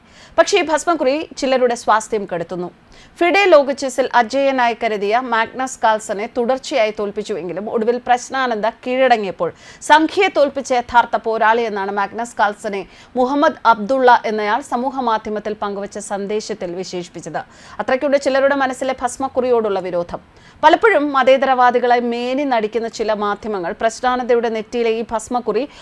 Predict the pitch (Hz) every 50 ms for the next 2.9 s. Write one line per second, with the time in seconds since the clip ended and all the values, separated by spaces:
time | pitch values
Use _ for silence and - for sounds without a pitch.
0 | - - - - 294 311 311 - 370 359 - - 311 247 277 254 220 240 233 226
1 | 240 - 240 220 220 220 214 214 - - 240 240 226 226 226 226 240 277 - -
2 | 240 190 208 214 208 208 208 220 214 208 - 202 170 185 180 180 175 170